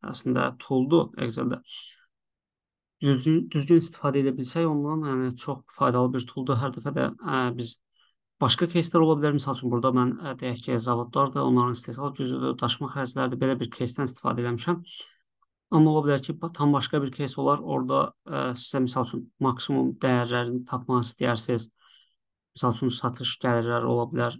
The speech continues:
ə, deyək ki, satış məbləğləri ola bilər. İstəyirsiniz ki, dövriyyə yuxarı olsun, gəlirlər çox olsun. Və ya, ə, value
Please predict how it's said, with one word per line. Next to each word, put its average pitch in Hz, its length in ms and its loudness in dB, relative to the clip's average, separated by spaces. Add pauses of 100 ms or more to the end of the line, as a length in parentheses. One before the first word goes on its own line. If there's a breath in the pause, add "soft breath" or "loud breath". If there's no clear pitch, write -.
ə, 131 220 -6 (220)
deyək 123 300 -6
ki, 123 180 -4
satış - 320 -14
məbləğləri 123 480 -2
ola 127 160 0
bilər. 123 220 -6 (180)
İstəyirsiniz - 400 -6
ki, 117 200 0 (280)
dövriyyə 120 440 -2
yuxarı 127 320 -2
olsun, 123 280 -2
gəlirlər 120 380 -2
çox 135 240 -2
olsun. 131 240 -6 (920 loud breath)
Və 160 100 6
ya, 165 160 6
ə, 147 400 -2
value 139 280 0